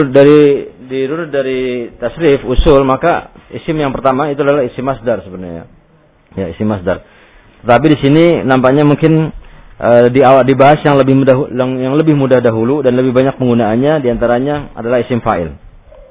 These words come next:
Ikhwani fiddin rahimani wa rahimakumullah. Kita sudah membahas isim fa'il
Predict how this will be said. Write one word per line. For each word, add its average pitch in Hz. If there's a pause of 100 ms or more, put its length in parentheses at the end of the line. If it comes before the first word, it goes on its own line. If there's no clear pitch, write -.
(760)
Ikhwani 147
fiddin 151
rahimani 143
wa 143
rahimakumullah. 131 (1080)
Kita 147
sudah 139 (160)
membahas 139
isim 143
fa'il 156